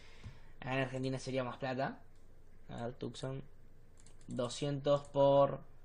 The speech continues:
ciento ochenta. Treinta y, es como agarrar un fajo de treinta y seis mil pesos. Un sueldo en Argentina debe ser y toda la basura, pero bueno, son errores que se cometen y yo creo que esto me va a ir,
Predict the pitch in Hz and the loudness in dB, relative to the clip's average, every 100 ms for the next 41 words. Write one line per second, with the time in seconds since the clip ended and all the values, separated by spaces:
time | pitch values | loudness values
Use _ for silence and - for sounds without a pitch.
0 | - - - - - - 131 120 120 - | -16 -16 -16 -16 -12 -4 -4 -2 -2 -2
1 | 143 139 139 135 - - - - - - | 0 2 2 2 -6 -16 -16 -16 -16 -14
2 | - - - - - - - 185 208 190 | -16 -16 -16 -16 -16 -16 -2 6 6 8
3 | 175 - 208 233 180 160 190 - - 190 | 8 6 4 8 8 10 8 6 0 4
4 | - 185 185 147 139 139 131 139 139 156 | 4 6 6 6 4 2 2 2 0 4
5 | 160 160 147 - 185 180 - 165 160 139 | 4 4 2 2 4 4 10 10 10 6
6 | 135 135 151 135 - 135 - - - - | 2 0 2 2 2 -2 -4 -16 -16 -16
7 | - - - - - - - 139 131 147 | -4 2 2 0 -14 -14 -8 -2 4 8
8 | 139 127 143 143 117 117 120 110 - 143 | 8 8 6 6 4 4 2 0 -2 2
9 | 143 147 139 127 131 147 175 180 - 165 | 4 4 2 0 2 2 2 0 -4 -8
10 | - 131 139 143 139 135 147 131 131 131 | -6 0 2 2 2 2 2 4 6 8
11 | 135 135 123 | 6 4 2